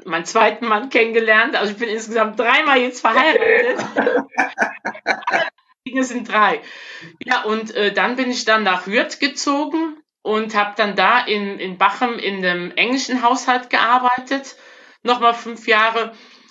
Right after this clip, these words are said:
und hab dann wirklich auch Englisch gelernt. Also das war Wahnsinn, weil die Kinder haben nur Englisch gesprochen,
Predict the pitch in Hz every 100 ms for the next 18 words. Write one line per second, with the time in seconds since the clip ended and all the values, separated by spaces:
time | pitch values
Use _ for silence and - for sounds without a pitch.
0 | - 240 247 - 190 214 208 185 214 -
1 | 254 - 269 - 320 302 - 175 165 160
2 | 165 175 170 170 180 185 190 - 185 185
3 | 214 220 240 165 170 175 262 247 220 208
4 | 196 175 220 262 - 277 - 247 262 269
5 | 294